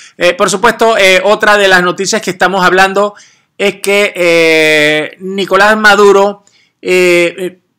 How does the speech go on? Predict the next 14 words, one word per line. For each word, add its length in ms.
parece 340
que 140
habría 300
sido 320
invitado 520
siempre 380
a 60
la 160
toma 200
de 120
la 120
posesión 440
de 160
Sheinbaum, 720